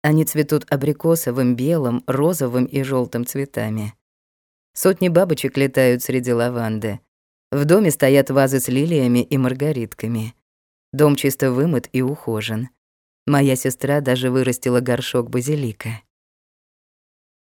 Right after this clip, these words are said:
Они уехали во Флоренцию, так что у меня в распоряжении целый день, чтобы вытащить и перебрать свои летние наряды.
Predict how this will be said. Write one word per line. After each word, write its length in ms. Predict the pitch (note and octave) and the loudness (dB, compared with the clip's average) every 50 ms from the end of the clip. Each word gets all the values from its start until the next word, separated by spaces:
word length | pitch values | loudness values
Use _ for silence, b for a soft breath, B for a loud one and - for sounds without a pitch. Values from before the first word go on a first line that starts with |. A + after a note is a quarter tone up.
| - | 0
Они 200 | D3+ D#3+ G3 A3+ - | 2 4 4 4 2
уехали 420 | A#3+ G3+ G#3 A#3 A3+ - G3+ G3 | 2 4 4 2 2 2 0 0
во 120 | F#3+ F#3+ | 0 0
Флоренцию, 680 | F#3+ - G3+ G3+ G#3+ A#3+ A#3+ G#3+ - - D#3 D3 C#3+ C3+ | 0 2 4 4 4 4 2 0 0 2 2 4 2 2
так 220 | - - D#3+ D#3+ | 0 -2 -4 -4
что 180 | - - - D#3+ | -4 -2 -2 0
у 140 | - - D#3 | 2 2 2
меня 240 | E3+ E3+ F3 E3 D#3 | 2 4 2 4 4
в 40 | |
распоряжении 640 | D#3+ E3 E3 - E3 D#3+ E3 E3 F#3 F#3 F3 D3 C#3 C3+ | 4 2 2 2 2 2 4 2 2 2 2 4 2 2
целый 340 | C3 - D#3 D3 D3 D3 | 4 4 4 6 6 4
день, 240 | C#3+ C#3+ E3+ F3+ F3+ | 2 2 0 -2 -2
чтобы 320 | - - - - C#3 C#3+ C3+ | -4 -4 -4 0 0 0 0
вытащить 540 | D#3+ G3 F3 - C3 B2+ - A#2+ A#2+ - - | 0 -2 -2 -2 -4 -2 -2 -4 -4 -4 -2
и 100 | - C#3+ | -2 -2
перебрать 540 | C#3 - C#3 C#3 D3 C#3+ C#3+ D3 D#3+ E3+ E3 | 2 2 4 4 4 4 4 0 -2 -2 -2
свои 300 | - C#3 C3 C3 C3+ C#3 | 0 2 4 4 4 4
летние 360 | C3+ B2 - - B2+ B2 B2+ | 2 0 0 0 0 2 2
наряды. 540 | C3+ C#3+ D#3+ D#3 B2+ G#2 G2+ G#2 G2+ G2 | 2 2 2 2 0 0 0 -2 -4 -4